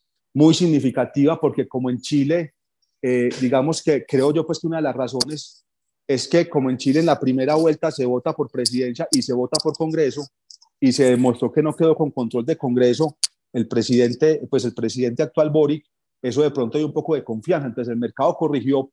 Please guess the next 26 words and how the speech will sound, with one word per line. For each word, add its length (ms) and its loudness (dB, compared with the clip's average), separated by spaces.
un 160 -4
poquito 600 0
y 120 4
después 380 2
lo, 140 4
lo, 400 -2
digamos 300 6
que 80 8
lo 80 10
recuperó. 600 6
En 200 4
Perú 300 4
el 100 2
golpe 280 4
fue 120 2
mucho 280 -4
más 160 -6
duro. 260 4
En 180 0
Perú 200 4
la 160 2
caída 260 0
sí 160 0
fue 140 2
muy 180 2
relevante. 640 -2